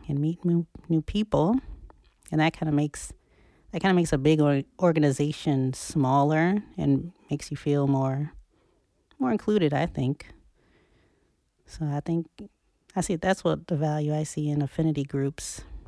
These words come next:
is. And so I think it's, it's okay to be who you are. If you're extroverted, you're introverted.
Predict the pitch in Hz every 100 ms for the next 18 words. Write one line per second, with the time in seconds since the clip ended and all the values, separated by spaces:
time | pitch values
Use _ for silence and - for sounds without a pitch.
0 | - 202 147 147 156 160 - - - -
1 | - _ _ _ _ _ _ - _ -
2 | - 190 - 214 262 247 - - 220 196
3 | 196 - 196 202 202 - 175 180 202 196
4 | 165 165 165 160 - _ 147 170 170 -
5 | 165 160 160 160 - - - - 147 147
6 | 139 135 135 131